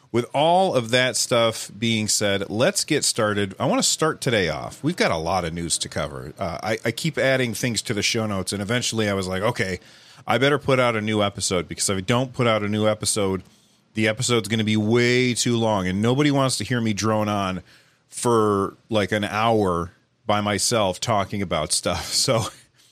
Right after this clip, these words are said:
let's get started. We've got two big delays, two really big delays, two delays that I am extremely disappointed to hear about. But I will say this.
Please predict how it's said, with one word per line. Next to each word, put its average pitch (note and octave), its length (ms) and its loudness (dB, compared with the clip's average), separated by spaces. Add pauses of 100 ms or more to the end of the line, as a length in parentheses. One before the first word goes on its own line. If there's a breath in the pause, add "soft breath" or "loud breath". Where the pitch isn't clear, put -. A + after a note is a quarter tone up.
(200 loud breath)
let's C3 280 2
get C3+ 160 -2
started. G2 500 -2 (380 loud breath)
We've D3+ 180 2
got D#3 320 0
two G3+ 540 2 (520 loud breath)
big C3+ 540 0
delays, G2+ 540 0
two D#3 340 0
really C3+ 440 2
big F#2+ 300 0
delays, E2 520 -2
two A#3 360 0
delays C3 540 2
that G#2 120 0
I A#2+ 200 0
am A2 240 -2
extremely B2+ 680 -2
disappointed G#2 720 -2 (360 soft breath)
to - 100 -4
hear A2+ 240 2
about. F#2 400 0 (580)
But A#2 140 2
I A2+ 80 4
will C3 160 2
say A2 260 2
this. - 460 -6